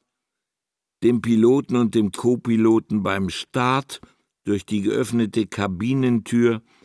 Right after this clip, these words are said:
über die Schulter zu schauen, wie sie alle Vorgänge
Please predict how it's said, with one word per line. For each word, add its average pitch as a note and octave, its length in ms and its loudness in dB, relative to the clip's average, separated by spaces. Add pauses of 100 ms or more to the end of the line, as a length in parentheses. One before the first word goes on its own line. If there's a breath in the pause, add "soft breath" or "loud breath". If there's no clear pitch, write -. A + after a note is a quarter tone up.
(300 soft breath)
über A2+ 200 2
die G#2+ 160 0
Schulter G#2 580 0
zu D#2 240 -8
schauen, C#2 640 -12 (1400)
wie G#2 100 -4
sie G#2 260 -4
alle D#3+ 320 2
Vorgänge A#2+ 880 0